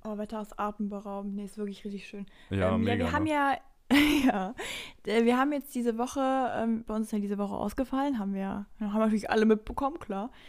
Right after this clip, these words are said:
Speaker 1: Ähm, nee, und wir haben hier so Professorenvorstellungen. Also bei uns gehen ein paar in Rente oder beziehungsweise die verlassen die Uni. Ich weiß nicht, ob das wirklich Rente ist und so, ne?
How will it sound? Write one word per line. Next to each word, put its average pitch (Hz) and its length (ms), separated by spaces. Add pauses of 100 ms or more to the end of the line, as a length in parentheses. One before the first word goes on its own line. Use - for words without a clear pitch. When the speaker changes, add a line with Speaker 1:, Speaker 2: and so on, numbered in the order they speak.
(240)
Speaker 1:
Ähm, 226 280
nee, 233 140
und 220 100
wir 233 100
haben 247 160
hier 226 380
so 202 420
Professorenvorstellungen. 214 1300
Also 208 160
bei 208 100
uns 214 200
gehen 262 200
ein 269 40
paar 226 220
in 214 80
Rente 262 380
oder 208 180
beziehungsweise 202 420
die 196 140
verlassen 202 400
die 202 100
Uni. 226 200
Ich 226 100
weiß 196 180
nicht, 202 80
ob 196 80
das 196 160
wirklich 185 260
Rente 214 220
ist 226 100
und 214 80
so, 214 120
ne? 220 100